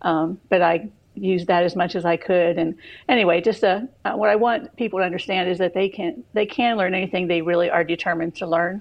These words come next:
by practice and by finding somebody who already knows what they're doing and learning from them.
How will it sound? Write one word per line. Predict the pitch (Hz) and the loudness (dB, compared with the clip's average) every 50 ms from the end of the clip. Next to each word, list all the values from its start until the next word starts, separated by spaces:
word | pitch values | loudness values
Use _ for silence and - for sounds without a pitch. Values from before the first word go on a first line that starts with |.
| - _ _ | -12 _ _
by | 185 170 175 | 0 0 0
practice | - 180 170 170 160 - - 180 175 - - | 0 0 0 0 -2 -2 -4 -4 -4 -4 -6
and | 185 175 | -2 0
by | 170 165 160 | 0 0 0
finding | - 180 175 175 170 175 175 | 0 -2 -2 0 -2 -4 -6
somebody | - - 185 170 165 170 170 170 170 175 180 - _ _ _ _ _ _ _ | -4 -4 -2 2 2 2 2 2 -2 -2 -4 -6 _ _ _ _ _ _ _
who | - 233 - | -2 2 4
already | 202 202 196 196 190 | 4 4 4 2 0
knows | 185 185 180 175 - | 0 0 -2 0 -2
what | 190 180 | -4 -2
they're | - 175 165 | 0 -2 0
doing | 180 190 190 190 185 175 175 | 2 2 2 2 2 2 2
and | 170 | 2
learning | 165 170 165 165 170 165 | 2 2 2 0 -2 -2
from | - - 170 170 | -4 -4 -2 0
them. | 170 165 160 165 196 226 | 0 0 0 -2 -2 -4